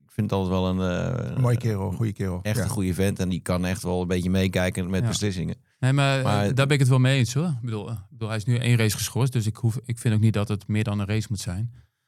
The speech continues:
Speaker 3: En ik vind de situatie alleen wezenlijk anders tussen hem en Herbert. Ik vond Herbert wel erg gekleurd. En hij is dat volgens mij niet.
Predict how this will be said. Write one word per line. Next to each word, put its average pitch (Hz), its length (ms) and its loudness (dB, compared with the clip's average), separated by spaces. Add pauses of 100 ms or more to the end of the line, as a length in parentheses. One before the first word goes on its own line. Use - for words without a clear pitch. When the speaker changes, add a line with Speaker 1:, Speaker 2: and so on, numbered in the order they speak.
(320)
Speaker 3:
En 104 100 -8
ik 98 120 -6
vind 101 140 -2
de 101 60 0
situatie 104 680 0
alleen 104 400 -2
wezenlijk 98 360 0
anders 98 280 -4
tussen 95 340 -4
hem 101 240 0
en 98 180 -4
Herbert. 98 500 -2
Ik - 140 -12
vond 95 160 -8
Herbert 95 240 0
wel 98 200 0
erg 92 200 -2
gekleurd. - 480 -6 (280)
En 101 140 -4
hij 98 160 0
is 101 100 -2
dat - 140 -10
volgens 95 260 -6
mij 95 120 -2
niet. 101 280 -4